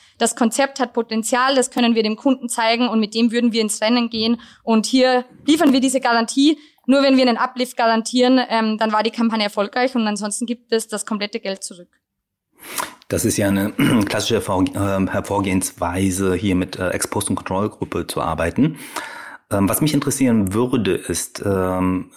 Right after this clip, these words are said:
Speaker 2: wie stichhaltig sind die Indikationen oder die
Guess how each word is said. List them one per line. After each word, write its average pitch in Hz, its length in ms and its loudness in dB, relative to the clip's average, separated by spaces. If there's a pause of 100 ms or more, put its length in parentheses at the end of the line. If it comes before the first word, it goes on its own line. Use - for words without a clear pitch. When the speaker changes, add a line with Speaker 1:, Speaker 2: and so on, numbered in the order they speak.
Speaker 2:
wie 110 140 -2
stichhaltig - 800 -4
sind 90 240 -2
die 90 100 0
Indikationen 92 1000 -2
oder - 160 -4
die 87 400 -2